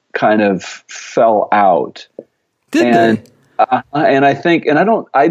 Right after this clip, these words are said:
Speaker 1: I need to read more on that, but, like, uh, Charles, he, Charles Williams came into the picture, and he, he adored, he adored Williams. They were just, they, they were close on a lot of different, in a lot of different ways.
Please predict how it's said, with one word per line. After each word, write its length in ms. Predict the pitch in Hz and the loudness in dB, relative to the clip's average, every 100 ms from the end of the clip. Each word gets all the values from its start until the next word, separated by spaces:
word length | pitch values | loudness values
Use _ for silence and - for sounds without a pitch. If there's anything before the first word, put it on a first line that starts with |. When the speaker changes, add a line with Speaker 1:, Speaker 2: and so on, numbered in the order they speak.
| - | 0
Speaker 1:
I 80 | 175 | 0
need 200 | 202 - | 0 0
to 120 | 170 | 2
read 260 | 139 151 | 4 2
more 240 | 139 139 135 | 2 2 2
on 140 | 117 | 2
that, 260 | 113 110 104 | 4 2 2
but, 240 | 120 107 - _ _ _ _ _ - 156 | 0 -2 -4 _ _ _ _ _ -12 -2
like, 280 | 131 120 127 | -2 0 0
uh, 220 | 123 117 | 2 2
Charles, 580 | - 170 180 170 123 - _ _ _ _ _ _ | -2 0 2 0 -2 -10 _ _ _ _ _ _
he, 200 | - 151 135 - | -4 -2 -2 -4
Charles 360 | - 180 220 139 | -2 0 2 0
Williams 520 | 127 147 165 127 107 | 0 2 2 0 -2
came 320 | - 151 127 | -6 -4 0
into 180 | 120 110 | 0 0
the 100 | 92 | -4
picture, 640 | - 143 - - 92 82 - _ _ _ _ | -6 -6 -6 -6 -4 -4 -10 _ _ _ _
and 260 | 123 120 120 | -2 0 0
he, 440 | - 175 180 - - | 0 0 2 0 -4
he 320 | - 147 143 | -2 2 2
adored, 960 | - 110 101 90 117 139 139 135 101 110 _ _ _ _ | 2 0 -2 0 0 2 2 0 -2 -6 _ _ _ _
he 60 | 123 | -2
adored 380 | 110 127 143 101 | 0 2 2 2
Williams. 500 | 107 117 98 90 - | 2 2 0 -2 -2
They 100 | 107 | 0
were 120 | 107 | 0
just, 200 | 127 - | 0 0
they, 140 | 110 104 - | 0 0 -2
they 100 | 117 | -2
were 140 | 98 | -2
close 480 | - - 131 139 - | -4 -4 -2 -2 -2
on 160 | - 104 | -4 -4
a 80 | |
lot 380 | 98 98 107 123 | -4 -4 -2 0
of 160 | 113 101 | 0 -2
different, 440 | 104 - 98 78 | -4 -4 -6 -2
in 120 | 107 | -2
a 40 | 98 | 0
lot 160 | 110 | 0
of 60 | 113 | 0
different 300 | 110 107 - | -2 -2 0
ways. 340 | 110 113 98 | 2 2 0